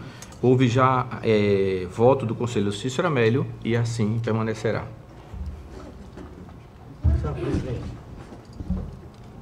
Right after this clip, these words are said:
Speaker 2: só queria chamar a atenção aqui dos senhores conselheiros, senhora conselheira substituta, membro do Ministério Público de Contas, é, o que dispõe o artigo quarenta e cinco do Regimento Interno, que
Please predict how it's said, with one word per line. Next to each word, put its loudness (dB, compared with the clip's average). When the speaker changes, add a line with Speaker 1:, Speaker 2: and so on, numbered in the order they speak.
Speaker 2:
só -14
queria -8
chamar -4
a 0
atenção -2
aqui -2
dos -6
senhores -2
conselheiros, -2
senhora -8
conselheira -6
substituta, -4
membro -4
do -8
Ministério -6
Público -12
de -8
Contas, -2
é, 2
o 0
que -6
dispõe 4
o -2
artigo 0
quarenta -2
e -2
cinco -2
do 0
Regimento 2
Interno, 0
que 2